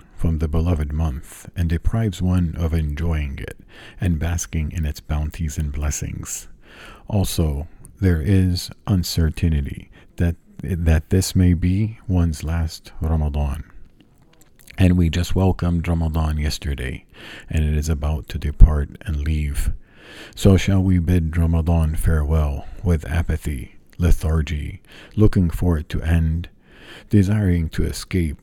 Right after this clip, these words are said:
from the burden and ridding oneself of the restrictions? Or shall we bid Ramadan farewell like the men of understanding, an elite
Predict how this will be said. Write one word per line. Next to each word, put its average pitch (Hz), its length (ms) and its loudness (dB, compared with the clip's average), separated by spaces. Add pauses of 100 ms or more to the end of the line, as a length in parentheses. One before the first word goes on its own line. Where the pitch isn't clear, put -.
(180)
from 85 260 2
the 80 100 0
burden 73 600 -2
and 82 260 0
ridding 80 480 0
oneself 76 640 -2
of 73 160 -4
the 76 100 -2
restrictions? - 920 -4 (640)
Or 120 100 2
shall 139 240 2
we 127 140 2
bid 98 480 2
Ramadan 85 540 0
farewell 76 640 -2 (200)
like 87 220 -2
the 82 100 -2
men 80 240 2
of 71 140 -2
understanding, 78 920 -4 (440)
an 110 180 4
elite 92 600 -2